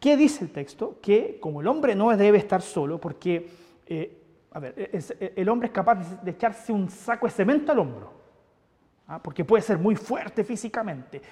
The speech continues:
pero el hombre es frágil emocionalmente, muy frágil, y necesita de la ayuda y del cuidado de una mujer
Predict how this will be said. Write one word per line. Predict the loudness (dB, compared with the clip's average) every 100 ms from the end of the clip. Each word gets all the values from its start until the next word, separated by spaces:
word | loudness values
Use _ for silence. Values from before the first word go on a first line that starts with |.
| -18
pero | -8 -4
el |
hombre | -2 -4
es | -6
frágil | -12 -6 -6 -8 -14 -12
emocionalmente, | -12 -12 -16 -18 -18 -20 -20 -20 _
muy | -10 -10
frágil, | -10 -14 -20 _ -20 _ _ _ _ _ _ _ _
y | -16
necesita | -14 -14 -10 -10 -6 -8 -8 -16 -12
de | -8
la |
ayuda | -6 -2 0 0
y |
del | -2 -6
cuidado | -4 -2 0 -2 -8 -14 -20 _ _ -16
de |
una | -12 -10
mujer | -10 -10 -14